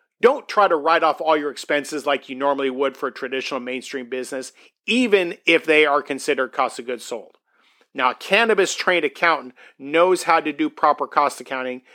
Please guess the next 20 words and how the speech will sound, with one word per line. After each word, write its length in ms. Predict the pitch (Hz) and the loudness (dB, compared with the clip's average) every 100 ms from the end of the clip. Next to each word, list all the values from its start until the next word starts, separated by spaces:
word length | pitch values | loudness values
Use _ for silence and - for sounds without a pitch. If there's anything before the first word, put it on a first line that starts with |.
| _ | _
allocation 640 | 147 135 - 143 131 147 | 0 0 2 0 0 -4
for 220 | 127 143 131 | -6 -6 -2
all 300 | 151 165 170 | 4 4 4
your 160 | 156 | 2
various 420 | 139 139 135 131 | 0 0 0 -4
verticals. 560 | - 127 120 - - - - _ _ _ _ _ _ _ _ - | -6 -8 -8 -14 -20 -20 -20 _ _ _ _ _ _ _ _ 0
The 100 | 165 | 4
other 200 | 202 185 | 4 2
thing 280 | - 185 156 | 0 -2 -2
to 100 | 151 | -6
never 440 | 147 165 170 180 | -2 0 2 2
do 220 | 151 165 | 2 2
if 140 | 165 160 | 0 -2
you're 80 | |
trying 220 | 143 170 156 | -2 0 0
to 60 | |
beat 240 | 147 160 165 | -2 -6 -6
two 160 | 170 | -4
eighty 300 | 160 160 156 | -4 -2 -2
is 520 | 160 147 143 143 135 | -2 -2 0 -2 -6